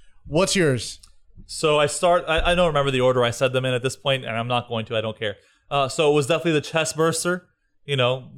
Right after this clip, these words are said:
Speaker 2: fucking horror and sci-fi movie icon. Uh, we've got the Jason X Camper Pinata.
Speaker 1: Hell yeah.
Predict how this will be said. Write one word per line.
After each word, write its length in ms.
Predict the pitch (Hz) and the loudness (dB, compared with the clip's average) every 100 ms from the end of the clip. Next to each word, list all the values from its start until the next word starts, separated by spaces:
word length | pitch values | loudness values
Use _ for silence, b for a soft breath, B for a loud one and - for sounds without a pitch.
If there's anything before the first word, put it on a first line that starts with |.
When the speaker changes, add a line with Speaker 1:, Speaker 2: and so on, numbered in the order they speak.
| - | -8
Speaker 2:
fucking 440 | 147 131 135 127 127 | -4 -4 -4 -4 -6
horror 460 | - 147 156 160 | 0 2 4 4
and 180 | 160 170 | 2 0
sci-fi 480 | 160 165 151 156 151 | 0 0 0 0 -2
movie 320 | 143 143 139 | 0 0 2
icon. 500 | 127 123 127 120 131 - _ _ _ _ _ _ - | 0 0 -2 -2 -4 -12 _ _ _ _ _ _ -2
Uh, 600 | 147 139 135 127 123 123 - _ | 2 4 4 2 2 0 -4 _
we've 260 | 135 139 120 | -4 -4 0
got 480 | 143 139 135 135 135 | 2 4 2 -2 -4
the 160 | 139 | -4
Jason 440 | 127 147 151 180 151 | 0 0 0 0 0
X 200 | 151 - | 0 -2
Camper 380 | 151 143 151 143 | -2 -2 0 -2
Pinata. 540 | 151 139 131 135 143 | -2 0 2 0 -2
Speaker 1:
Hell 300 | - 156 139 135 | -2 2 2 2
yeah. 260 | 131 160 | 2 0